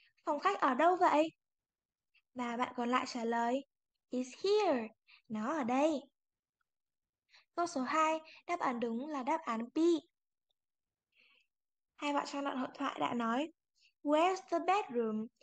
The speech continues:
Phòng ngủ ở đâu vậy? "It's there." Nó ở kia. Activity five,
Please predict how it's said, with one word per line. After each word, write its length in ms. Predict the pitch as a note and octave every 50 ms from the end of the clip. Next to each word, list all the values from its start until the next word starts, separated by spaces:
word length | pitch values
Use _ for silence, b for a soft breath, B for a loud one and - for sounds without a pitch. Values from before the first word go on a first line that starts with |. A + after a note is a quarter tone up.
| b b b b -
Phòng 200 | E4+ D#4+ D4+ C#4+
ngủ 100 | C#4 B3+
ở 180 | - - A#3 A3+
đâu 200 | D#4 E4+ F4 E4+ -
vậy? 280 | D#4+ D3 C4 C#4+ D#4 - - _ _ _ _ _ _ b b b b b b _ _
"It's 220 | - C#4+ C4+ C4 - _ _
there." 540 | - D4 E4 F#4 G4 F4+ D4 B3 A3+ A3+ A3+ - _ _ _
Nó 260 | - A3+ A3 A3 C4+ D#4+
ở 100 | D#4 C4+ - -
kia. 340 | - C#4+ D4+ E4 E4+ D4+ A#3+ - - - _ _ _ _ _ _ _ _ _ _ _ _ _ _ _ _ _ _ _ _ _ _ _ _ _ _ _ _ _ _ _ _ _ _ _ _ _ b b b b b b b _ _ _ _ _ _
Activity 560 | - D4 D4 C#4+ - - E4+ F4 F#4 F#4 F#4+ F#4 -
five, 440 | D4+ C4 B3 A#3+ A#3+ A#3+ A#3+ A#3